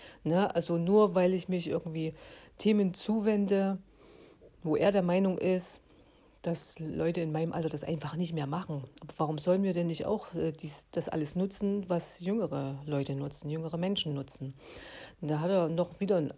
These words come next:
noch ein Beispiel angebracht. Eine Arbeitskollegin von ihm, die ist in etwa meinem Alter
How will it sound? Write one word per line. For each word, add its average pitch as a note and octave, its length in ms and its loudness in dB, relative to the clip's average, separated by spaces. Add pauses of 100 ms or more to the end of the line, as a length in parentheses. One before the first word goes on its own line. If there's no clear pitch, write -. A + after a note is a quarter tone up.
noch F3 160 0
ein A3+ 140 2
Beispiel A#3 480 0
angebracht. A#3+ 760 -4 (560)
Eine D#3+ 120 2
Arbeitskollegin A#3 680 0
von G#3+ 160 -2
ihm, A3 200 2
die F#3+ 120 0
ist E3+ 100 -2
in F3+ 80 0
etwa D#3+ 260 0
meinem C3+ 300 -2
Alter F#3+ 520 -2